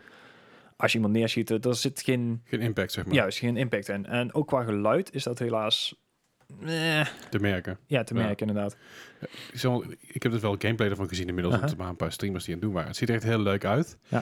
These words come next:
Speaker 2: Maar het ziet er ook uit als iets waar ik me na tien uur denk van, "Ik geloof het wel."
Speaker 1: Ja, en dat, eh, hebben dus ook meerdere dingen al gezegd, meerdere outlets al gezegd van, eh, I G N die was er helemaal wild over.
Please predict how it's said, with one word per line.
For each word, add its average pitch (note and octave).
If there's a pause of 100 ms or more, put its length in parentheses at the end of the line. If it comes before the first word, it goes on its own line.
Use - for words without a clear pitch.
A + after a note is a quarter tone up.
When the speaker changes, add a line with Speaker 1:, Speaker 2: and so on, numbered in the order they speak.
(100)
Speaker 2:
Maar -
het -
ziet A#2
er -
ook C3+
uit B2
als -
iets B2+
waar A2
ik G2+
me F#2
na G#2+
tien G#2+
uur G#2
denk G2+
van, F2+ (200)
"Ik G#2+
geloof -
het -
wel." C2 (480)
Speaker 1:
Ja, B2+
en G#2+
dat, B2
eh, F#2 (380)
hebben B2+
dus A#2+
ook A2+
meerdere C3
dingen C3
al C3
gezegd, A#2+
meerdere B2+
outlets B2
al B2
gezegd B2
van, G#2
eh, G#2+
I C#3
G B2
N B2+
die A#2+
was A#2
er A2
helemaal C3
wild B2+
over. E3